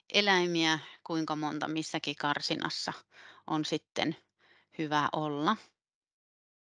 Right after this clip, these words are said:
Laidunnuksessa meillä on, no,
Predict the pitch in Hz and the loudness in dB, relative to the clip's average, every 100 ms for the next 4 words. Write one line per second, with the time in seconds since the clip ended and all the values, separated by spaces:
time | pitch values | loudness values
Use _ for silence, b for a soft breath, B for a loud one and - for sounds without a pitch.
0 | _ _ _ 196 208 277 240 202 185 - | _ _ _ 6 8 8 4 2 2 2
1 | 180 - 170 170 170 160 151 165 160 160 | 0 2 4 6 6 6 4 4 2 2
2 | 151 _ _ _ - _ _ _ _ _ | -4 _ _ _ -20 _ _ _ _ _
3 | _ _ _ B B B B B B B | _ _ _ B B B B B B B
4 | B - 175 | B 0 0